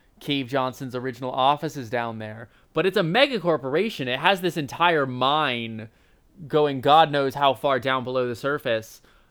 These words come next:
used for this facility. It makes total sense that they would have expanded into other facilities outside of this specific location. Um, and I,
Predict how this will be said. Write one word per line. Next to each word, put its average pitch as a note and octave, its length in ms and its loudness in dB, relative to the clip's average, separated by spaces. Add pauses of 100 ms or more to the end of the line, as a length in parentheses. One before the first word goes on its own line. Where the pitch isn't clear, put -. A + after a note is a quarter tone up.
(340)
used D3 800 -4
for C#3 480 2
this C#3+ 260 -2
facility. B2 720 -4
It E3 160 -4
makes E3+ 280 0
total F3+ 300 -4
sense D#3+ 240 -4
that D3 80 -14
they D#3 100 -2
would D3+ 100 -4
have C#3 80 -2
expanded C#3+ 500 -4
into C3 280 -4
other C#3 300 0
facilities B2 920 -6 (640)
outside C3+ 720 2
of A#2+ 320 -6
this B2+ 140 -2
specific A#2+ 420 -8
location. A#2 760 -8 (500)
Um, A#2+ 420 -4 (1300)
and F3+ 100 6
I, F3 120 4